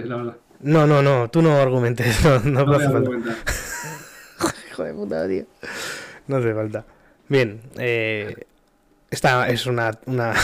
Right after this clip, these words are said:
Speaker 2: <laughs> una performance.
Speaker 1: Pero Giancarlo Esposito hay que
Speaker 2: Sí, sí.
Speaker 1: decir que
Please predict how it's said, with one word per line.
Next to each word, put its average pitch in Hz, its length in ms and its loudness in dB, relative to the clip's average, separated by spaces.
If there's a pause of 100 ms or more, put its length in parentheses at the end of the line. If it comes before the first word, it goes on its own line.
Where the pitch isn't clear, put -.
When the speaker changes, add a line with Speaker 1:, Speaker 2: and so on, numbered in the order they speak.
(100)
Speaker 2:
<laughs> - 200 -4
una - 200 -6
performance. 120 720 -2
Speaker 1:
Pero 208 340 6
Giancarlo 180 640 6
Esposito 185 600 0
hay 175 140 4
que 160 320 0
Speaker 2:
Sí, 160 140 6
sí. 156 160 4
Speaker 1:
decir 175 200 6
que 165 440 2